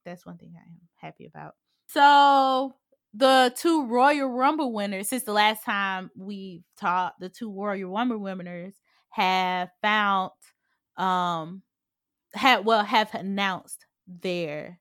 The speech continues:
challengers or the people that they want to challenge at WrestleMania. Um, first, before we get into that, shout out to Bianca Belair.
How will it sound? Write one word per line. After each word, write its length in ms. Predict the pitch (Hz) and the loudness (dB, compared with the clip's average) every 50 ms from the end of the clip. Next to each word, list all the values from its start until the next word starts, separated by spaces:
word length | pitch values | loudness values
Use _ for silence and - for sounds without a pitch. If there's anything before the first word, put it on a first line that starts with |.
| _ _ | _ _
challengers 760 | - - - 202 180 185 165 143 143 - - 82 80 - - - _ _ | -16 -8 -4 -4 -2 -2 -4 -6 -12 -14 -16 -18 -18 -18 -20 -20 _ _
or 280 | - - 180 170 160 151 | -8 -6 -4 -4 -4 -6
the 160 | 156 165 160 | -8 -10 -14
people 260 | - - 202 170 170 165 | -12 -12 -12 -12 -12 -12
that 140 | 160 143 - | -12 -12 -10
they 120 | 165 160 | -10 -8
want 240 | 165 165 151 - - | -8 -10 -12 -12 -16
to 100 | - 175 | -18 -16
challenge 580 | - - 180 175 156 139 123 95 - _ - _ _ _ _ _ _ _ - | -12 -8 -6 -6 -6 -8 -10 -16 -20 _ -20 _ _ _ _ _ _ _ -8
at 160 | 175 175 160 | -6 -6 -6
WrestleMania. 800 | 160 165 160 160 - 160 156 160 165 160 151 135 - - 127 180 _ _ _ _ _ _ _ - | -6 -8 -10 -10 -12 -12 -10 -8 -8 -8 -10 -12 -14 -16 -20 -20 _ _ _ _ _ _ _ 2
Um, 500 | 214 226 226 220 220 208 202 202 202 208 _ _ _ _ _ _ _ _ | 6 6 8 8 6 4 0 -2 -6 -12 _ _ _ _ _ _ _ _
first, 300 | - 285 302 311 311 294 | 4 4 4 4 2 -2
before 280 | 277 277 277 - 247 233 | -8 -8 -4 -2 -2 -2
we 140 | 220 226 202 | -2 -4 -4
get 140 | 202 196 | -8 -8
into 240 | 185 185 180 - 180 | -10 -10 -12 -12 -8
that, 260 | 175 165 165 165 - | -6 -6 -6 -6 -10
shout 440 | - - - - 330 339 349 339 - - | -12 -4 4 10 12 12 12 12 10 6
out 420 | - 240 262 262 262 254 247 240 - - _ _ _ _ _ _ _ - | 6 8 10 10 10 8 6 4 0 -6 _ _ _ _ _ _ _ -4
to 260 | - 277 262 262 254 | -2 0 2 2 0
Bianca 440 | 214 226 220 208 202 196 202 - 190 | 0 -2 -2 0 0 -2 -2 -6 -8
Belair. 680 | 170 185 185 180 180 175 170 170 165 170 170 170 180 | -6 -6 -4 -4 -4 -4 -6 -6 -6 -6 -8 -10 -12